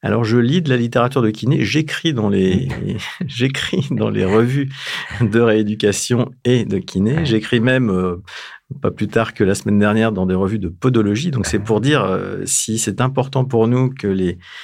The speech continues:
Speaker 1: que les informations circulent et qu'elles soient partagées à tous les étages de la fusée et qu'il n'y a aucune raison d'être sectaire, euh, en termes de, en termes de support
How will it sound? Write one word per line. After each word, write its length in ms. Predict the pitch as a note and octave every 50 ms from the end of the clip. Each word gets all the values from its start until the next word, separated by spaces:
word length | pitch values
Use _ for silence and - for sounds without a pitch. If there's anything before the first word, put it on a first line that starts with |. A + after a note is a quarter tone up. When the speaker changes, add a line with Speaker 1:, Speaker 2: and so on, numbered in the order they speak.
| - - - _ _ -
Speaker 1:
que 80 | G#2+
les 180 | G2 G2 G2 A2
informations 520 | A2+ A2+ - A#2+ A2+ G#2+ G#2+ - - A2
circulent 580 | - - - A2 - - - - C#3 C#3+ C3+ A#2
et 60 | G2
qu'elles 200 | - G#2 F#2+ F#2
soient 200 | - - G#2+ G2
partagées 760 | - G#2 - - - G#2 G2+ G2+ A2 B2+ C#3+ C#3+ D3+ C#3+ A#2
à 100 | G2 F#2+
tous 160 | F#2 - C3
les 520 | C3 B2+ A2+ A2 G#2+ G#2 G#2 G2+ G2 G2 G2
étages 460 | F2 F#2 G#2 A2+ C3+ D3 C#3+ B2 G#2+
de 280 | G2 G2 G2 F#2+ G2+ F#2+
la 140 | F#2+ F#2+
fusée 460 | - - - G2 G#2+ B2 C#3 D3 D3 A2+
et 80 | -
qu'il 200 | - - G2+ G2 - - - - - - - - _
n'y 40 | A2
a 60 | G#2
aucune 240 | A2 A2 - E3+ D3+
raison 440 | B2+ A#2 A2 A2+ A2 A#2+ C#3 D3+ C#3
d'être 200 | B2+ G#2+ G2 -
sectaire, 560 | - - - - - - C#3 B2+ C#3 D3 C3
euh, 140 | G#2+ G2+ F#2+
en 180 | F2+ F#2 F#2+ F2+
termes 320 | - B2 B2+ C3 B2 G#2+
de, 300 | F#2+ F#2 F#2 F2+ F#2 F#2 F#2
en 120 | F#2 F#2
termes 240 | F#2 - B2 B2 A2+
de 80 | F#2+ F2
support 640 | - - - C3 C3+ B2 A#2 B2 D3 E3+ F3+ -